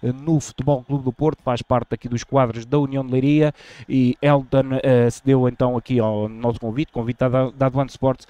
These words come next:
para durante o tempo de intervalo, onde também poderá visualizar alguns vídeos,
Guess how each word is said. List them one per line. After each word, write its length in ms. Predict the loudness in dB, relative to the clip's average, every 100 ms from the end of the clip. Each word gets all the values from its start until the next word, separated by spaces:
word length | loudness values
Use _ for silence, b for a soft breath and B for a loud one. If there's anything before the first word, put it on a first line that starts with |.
| B B 0
para 320 | 4 6 4
durante 400 | 4 4 2 0
o 40 | -4
tempo 300 | -2 -2 -2
de 140 | -2
intervalo, 720 | -2 -4 -4 0 2 2 0
onde 160 | -6 -2
também 240 | 0 0
poderá 360 | -2 0 2 2
visualizar 560 | 0 -2 -2 0 0 2
alguns 280 | 0 -2
vídeos, 460 | -8 -4 -2 -2 -4